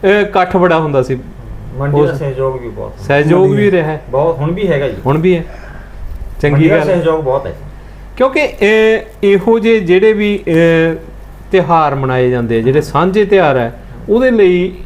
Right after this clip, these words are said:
Speaker 1: ਇਹ ਸਹਿਯੋਗ ਬਣਦਾ ਵੀ ਹੈ। ਜੇਕਰ ਇਹ ਚੀਜ਼ਾਂ ਨੂੰ ਅਲੋਪ ਕਰ ਦਿੱਤਾ ਜਾਵੇ, ਦੋ ਚਾਰ ਸਾਲ ਨਾ ਹੋਏ, ਤਾਂ, ਅਹ, ਸਾਡੀ ਆਉਣ ਵਾਲੀ ਪੀੜ੍ਹੀ ਹੈ, ਇਹ ਇਤਿਹਾਸ ਨੂੰ ਭੁੱਲ ਜੂਗੀ।
Speaker 2: ਮੰਡੀ ਸਹਿਯੋਗ ਵੀ ਇਸੇ ਕਾਰਨ ਹੀ ਦੇ ਰਿਹਾ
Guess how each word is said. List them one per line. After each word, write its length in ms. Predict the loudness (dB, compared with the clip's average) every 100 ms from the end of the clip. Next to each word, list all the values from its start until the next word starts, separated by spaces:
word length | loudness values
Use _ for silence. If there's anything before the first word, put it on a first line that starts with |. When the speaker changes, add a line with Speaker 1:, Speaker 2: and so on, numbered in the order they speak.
| 0
Speaker 1:
ਇਹ 380 | 2 4 2
ਸਹਿਯੋਗ 520 | 2 2 0 2 0 0
ਬਣਦਾ 680 | 0 0 -2 -2 0 2 2
ਵੀ 240 | 2 0
ਹੈ। 120 | -2 -10 -18 -16 -14 -16 -16 -18 -20 -20 -20 -20 -20 -20 -16 -6
ਜੇਕਰ 440 | 0 2 2 2 0 0
ਇਹ 320 | 2 4 2
ਚੀਜ਼ਾਂ 340 | 0 -2 0 2
ਨੂੰ 220 | 2 0 0
ਅਲੋਪ 320 | 2 4 2
ਕਰ 220 | 0 0 0
ਦਿੱਤਾ 380 | -2 -2 0
ਜਾਵੇ, 300 | 2 2 0
ਦੋ 260 | -2 0 0
ਚਾਰ 240 | 2 2
ਸਾਲ 320 | 2 2 0 0
ਨਾ 260 | 0 0
ਹੋਏ, 300 | 2 0 0 -6 -14 -18 -18 -4
ਤਾਂ, 100 | -2
ਅਹ, 640 | -2 0 4 4 4 2
ਸਾਡੀ 540 | 0 0 0 2 0 0 0
ਆਉਣ 160 | 2
ਵਾਲੀ 160 | 2 0
ਪੀੜ੍ਹੀ 340 | 0 0 2
ਹੈ, 100 | 0 2
ਇਹ 80 | -2
ਇਤਿਹਾਸ 440 | 2 2 2 2
ਨੂੰ 120 | -2
ਭੁੱਲ 200 | -2 -2
ਜੂਗੀ। 220 | -2 -4 -8 -14 -20 -20 -20 -20 -18 -20 -16 -14 -12
Speaker 2:
ਮੰਡੀ 420 | -8 -4 -2 -2
ਸਹਿਯੋਗ 460 | -2 -2 0 -2 -2
ਵੀ 280 | -2 -4 -4
ਇਸੇ 260 | -8 -6 -6
ਕਾਰਨ 260 | -4 -4 -4
ਹੀ 180 | -4
ਦੇ 180 | -2 -4
ਰਿਹਾ 240 | -4 -6